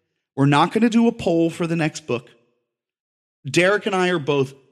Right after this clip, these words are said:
jonesing, and I'm sure a lot of people wanna read it anyway, 'cause it had, like,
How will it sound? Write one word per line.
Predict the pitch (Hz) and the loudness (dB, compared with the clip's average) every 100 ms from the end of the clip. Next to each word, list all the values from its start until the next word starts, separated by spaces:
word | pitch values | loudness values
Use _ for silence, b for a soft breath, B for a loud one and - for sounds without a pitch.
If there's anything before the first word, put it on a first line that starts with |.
| 127 | -14
jonesing, | 120 113 147 160 170 147 120 117 104 | -6 -2 2 2 0 -2 -4 -6 -4
and | |
I'm | 151 | -4
sure | 156 202 180 | -2 0 2
a | 156 | 2
lot | 147 151 | 2 2
of | 143 | 0
people | 143 127 | -4 -4
wanna | 127 120 | -6 -6
read | 117 110 | -8 -10
it | 107 | -10
anyway, | 101 92 92 | -12 -12 -10
'cause | 120 143 | -8 -4
it | |
had, | 165 202 170 | -2 -2 0
like, | 147 139 | 0 -2